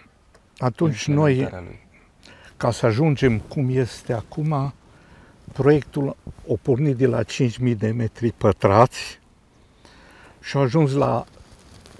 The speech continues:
Speaker 1: treizeci de mii de metri pătrați.
Speaker 2: Wow. De șase ori mai mult.
Speaker 1: Și mai, și acum este de, uh,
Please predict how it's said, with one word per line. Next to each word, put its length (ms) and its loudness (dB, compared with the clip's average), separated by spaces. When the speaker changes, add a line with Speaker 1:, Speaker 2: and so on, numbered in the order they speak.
Speaker 1:
treizeci 560 6
de 120 4
mii 200 4
de 100 2
metri 400 0
pătrați. 800 2
Speaker 2:
Wow. 200 -20
De 80 -10
șase 360 -4
ori 140 -6
mai 100 -14
mult. 360 -20
Speaker 1:
Și 200 -6
mai, 560 2
și 240 0
acum 340 4
este 680 2
de, 500 6
uh, 420 6